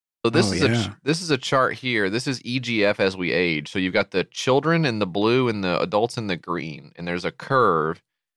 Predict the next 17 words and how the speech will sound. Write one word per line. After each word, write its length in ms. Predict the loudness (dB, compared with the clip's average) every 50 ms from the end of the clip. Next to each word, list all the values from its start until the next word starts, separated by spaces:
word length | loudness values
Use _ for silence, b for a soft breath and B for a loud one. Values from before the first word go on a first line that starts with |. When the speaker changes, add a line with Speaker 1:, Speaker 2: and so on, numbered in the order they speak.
| _ _ _ _ _ _ _ -2
Speaker 1:
and 80 | -2
it's 140 | -2 -2 -4
showing 400 | -2 0 2 2 2 2 0 -2 0
S 400 | 0 2 2 2 2 -2 -6 -8
E 180 | -8 -6 -6 -4
G 260 | -4 -2 0 2 4 4
F 240 | 4 4 2 0 0 0
over 320 | 0 0 2 2 0 0
B 320 | 0 0 0 0 2 2
S 300 | 2 4 2 2 2 2
A 380 | 2 4 4 4 4 2 0 0
in 260 | -2 -4 -6 -6 -8
terms 320 | -8 -8 -6 -6 -4 -2 -2
of 240 | 0 -2 -2 -4 _
P 300 | -18 -12 -8 -6 -6 -6
G 560 | -4 -4 -4 -4 -2 -2 -4 -4 -4 -4 -6 -4
M 540 | -2 0 0 0 0 -2 -4 -6 -6 -8